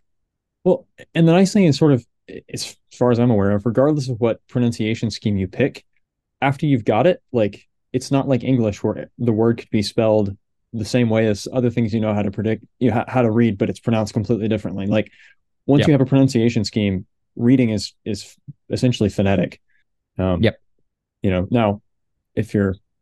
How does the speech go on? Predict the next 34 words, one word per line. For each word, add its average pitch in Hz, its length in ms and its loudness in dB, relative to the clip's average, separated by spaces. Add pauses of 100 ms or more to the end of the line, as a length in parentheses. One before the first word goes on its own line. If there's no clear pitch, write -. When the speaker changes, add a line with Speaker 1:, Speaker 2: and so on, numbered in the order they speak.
(360)
Speaker 1:
trying 131 220 0
to 107 60 0
listen 147 320 2
to 117 120 -2
a 107 40 2
different 101 260 -4
scheme, 104 500 -4
then 95 380 0
understanding 104 720 0 (420)
grammar 101 300 0
and 95 100 -4
things 98 160 -2
like - 120 -4
that 113 160 0
might 90 160 -4
be 98 60 -4
a 92 40 -4
different - 240 -10
story, 98 300 -4
but - 220 -6
the, 87 140 -4
at 110 80 -14 (200)
least 151 160 0
the 95 120 -4 (200)
pronouncing, 110 440 0
it's 92 120 -8
pretty, 95 340 -4 (120)
pretty 123 160 0
straightforward 104 500 0
once 101 220 -2
you 120 60 -4
get 104 120 -2
it - 80 -4
down. 110 320 0